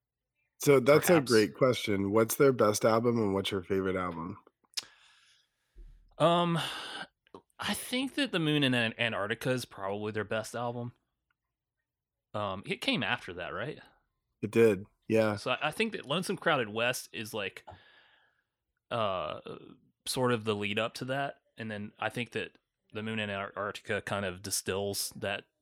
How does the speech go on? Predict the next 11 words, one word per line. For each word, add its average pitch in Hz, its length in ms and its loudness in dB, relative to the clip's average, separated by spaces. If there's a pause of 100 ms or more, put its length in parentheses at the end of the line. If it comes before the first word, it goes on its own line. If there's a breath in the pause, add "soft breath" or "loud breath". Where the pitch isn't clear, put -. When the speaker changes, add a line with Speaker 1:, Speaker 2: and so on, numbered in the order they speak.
(120)
Speaker 2:
energy 107 460 -4
that 110 140 -8
they 107 100 0
had 113 180 -2
from, 104 320 -6 (440)
from 107 160 -8
those 101 180 -6
early 113 260 0
albums, 135 420 -2
you 127 100 -4
know? 131 160 -6